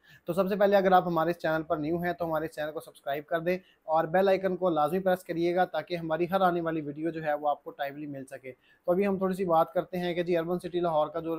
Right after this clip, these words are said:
न्यू ब्लॉक लॉन्च किया था, सेकंड ब्लॉक है, अ, सिटी वेंचर के नाम से, मेन जीटी रोड की इसकी लोकेशन है, काला शाह काकू इंटरचेंज से दो मिनट की ड्राइव है,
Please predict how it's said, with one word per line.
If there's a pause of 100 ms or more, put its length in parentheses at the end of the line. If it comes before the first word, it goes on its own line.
(100)
न्यू
ब्लॉक
लॉन्च
किया
था,
सेकंड
ब्लॉक
है, (400)
अ,
सिटी
वेंचर
के
नाम
से,
मेन
जीटी
रोड
की
इसकी
लोकेशन
है,
काला
शाह
काकू
इंटरचेंज
से
दो
मिनट
की
ड्राइव
है,